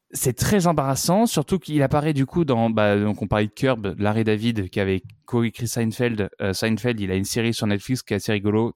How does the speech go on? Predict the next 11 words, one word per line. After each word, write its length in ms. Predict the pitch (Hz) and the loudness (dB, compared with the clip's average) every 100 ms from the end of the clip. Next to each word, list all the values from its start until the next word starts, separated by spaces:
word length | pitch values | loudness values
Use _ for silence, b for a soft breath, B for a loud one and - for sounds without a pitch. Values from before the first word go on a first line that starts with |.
| - | -4
euh, 340 | 95 90 90 | -2 -2 -4
qui 120 | - - | -8 -12
s'appelle, 440 | 98 - 101 98 95 | -10 -4 -2 -2 -4
euh, 60 | |
Comedians 380 | - 120 113 117 107 | -2 0 0 0 0
in 80 | 104 | -2
Car 220 | 117 104 | -2 -4
Getting 240 | 101 98 98 | -2 -4 -2
Coffee. 360 | 98 - 170 - b b b b b | -4 -4 -8 -10 b b b b b
Et, 220 | - 117 107 | -2 0 2
euh, 240 | 95 95 | 2 0